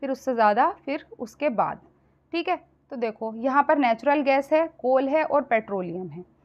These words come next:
तो सबसे कम किस में होगी? सबसे कम होगी ए यानी कि नेचुरल गैस में, उसके बाद होगी सी यानी कि पेट्रोलियम में, और सबसे ज़्यादा जो कार्बन की इंटेंसिटी, सबसे ज़्यादा जो कार्बन रिलीज़ करता है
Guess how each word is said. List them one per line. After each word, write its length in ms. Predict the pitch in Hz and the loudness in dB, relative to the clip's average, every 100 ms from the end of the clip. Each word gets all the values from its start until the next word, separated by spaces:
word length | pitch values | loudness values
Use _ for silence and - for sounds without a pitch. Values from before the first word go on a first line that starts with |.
| _ - | _ -8
तो 60 | 311 | -2
सबसे 300 | 320 320 359 | -2 0 0
कम 220 | 330 339 | 4 4
किस 200 | 320 285 | 2 -4
में 80 | 247 | -4
होगी? 220 | 208 196 220 | -4 -6 -2
सबसे 340 | 311 311 339 | -2 0 0
कम 220 | 320 285 | 4 2
होगी 400 | 254 220 208 349 - _ _ _ | 2 -2 0 -2 -2 _ _ _
ए 240 | 277 240 165 _ 240 | -2 -2 -2 _ -2
यानी 220 | 240 254 | -2 0
कि 100 | 339 | -2
नेचुरल 480 | 247 214 262 254 226 | -2 -2 0 0 0
गैस 320 | 196 165 - | -2 -4 -8
में, 140 | - _ _ _ - | -16 _ _ _ -10
उसके 220 | 269 - | -6 -2
बाद 300 | 254 247 262 | 6 8 8
होगी 300 | 240 233 269 359 | 4 0 0 -2
सी 320 | - 277 277 | -2 -2 2
यानी 220 | 262 262 | 2 0
कि 80 | 302 | -2
पेट्रोलियम 600 | 277 233 208 196 175 190 | 0 0 0 -4 -4 -8
में, 120 | 196 | -2
और 100 | 294 | -2
सबसे 540 | - - 294 - 339 330 | -2 2 2 2 -2 0
ज़्यादा 440 | 214 226 220 254 | 4 4 4 2
जो 120 | 269 311 - | 0 -6 -2
कार्बन 440 | 240 220 226 254 | 0 2 0 -2
की 140 | 254 294 | -2 -4
इंटेंसिटी, 600 | 240 220 214 214 220 269 | -2 -2 -2 -4 -10 -6
सबसे 320 | 247 240 269 | -4 -4 -2
ज़्यादा 260 | 240 220 233 | 2 2 0
जो 120 | 277 | 0
कार्बन 400 | 247 208 247 262 | 2 2 0 -4
रिलीज़ 380 | 220 233 311 320 | -2 0 -2 0
करता 300 | 233 208 185 | -2 0 -4
है 260 | 202 233 | 0 -2